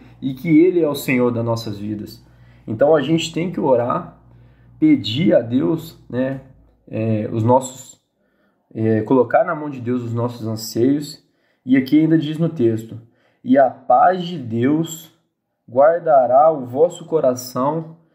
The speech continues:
e a vossa mente em Cristo Jesus." Então,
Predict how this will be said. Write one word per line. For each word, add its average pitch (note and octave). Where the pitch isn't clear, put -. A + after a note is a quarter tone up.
e C#3
a C3+
vossa B2+
mente B2+
em D3
Cristo D#3+
Jesus." A2
Então, C3